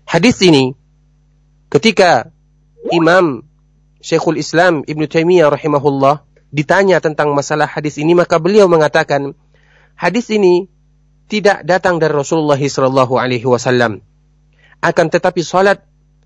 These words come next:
salat itulah yang mencegah kita dari perbuatan keji dan mungkar, sebagaimana yang disebutkan oleh Allah Subhanahu wa taala di dalam firman-Nya, dan dalam keadaan, dan dalam seluruh keadaan.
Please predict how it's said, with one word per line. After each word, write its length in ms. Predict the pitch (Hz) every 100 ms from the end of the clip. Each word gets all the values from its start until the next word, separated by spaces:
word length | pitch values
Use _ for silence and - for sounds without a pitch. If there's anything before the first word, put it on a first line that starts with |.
| _ _ _
salat 320 | - 151 170 175
itulah 320 | 170 202 160
yang 160 | 165 165
mencegah 400 | 160 180 165 143
kita 240 | 165 151
dari 160 | 147 143
perbuatan 480 | 147 143 147 147
keji 320 | 135 139 139 139
dan 80 |
mungkar, 480 | 135 147 143 135 110 _ _ _ _ _
sebagaimana 560 | - 147 151 156 160 165
yang 80 |
disebutkan 400 | 151 - 160 170 160
oleh 80 | 156
Allah 240 | 147 175
Subhanahu 480 | - 156 190 208 175
wa 80 | 175
taala 320 | 165 180 175
di 80 | 156
dalam 160 | 151 143
firman-Nya, 560 | 147 139 135 127 107 _ _ _ _
dan 320 | - 196 208
dalam 400 | 196 269 247 160
keadaan, 560 | 143 175 160 165 156 156
dan 160 | 170 175
dalam 240 | 233 202
seluruh 240 | 196 190
keadaan. 560 | 151 131 127 120 113 -